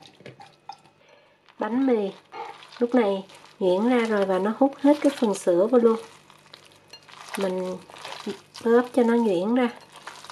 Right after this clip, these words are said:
Rồi sau đó mình cho vô luôn. Petersilie hay là parsley. Phần giò sống.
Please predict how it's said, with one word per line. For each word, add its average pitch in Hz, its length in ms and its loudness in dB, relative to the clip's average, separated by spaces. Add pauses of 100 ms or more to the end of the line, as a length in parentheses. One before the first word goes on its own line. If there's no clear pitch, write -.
(180)
Rồi 185 80 -6
sau 208 160 -6
đó 220 100 0
mình 240 240 2
cho 208 320 -2
vô 208 100 -4
luôn. 107 180 -2 (2750)
Petersilie 220 760 0
hay 233 80 -2
là 202 200 -4 (380)
parsley. 226 520 -2 (1600)
Phần 196 220 -6
giò 190 180 -2
sống. 220 420 -4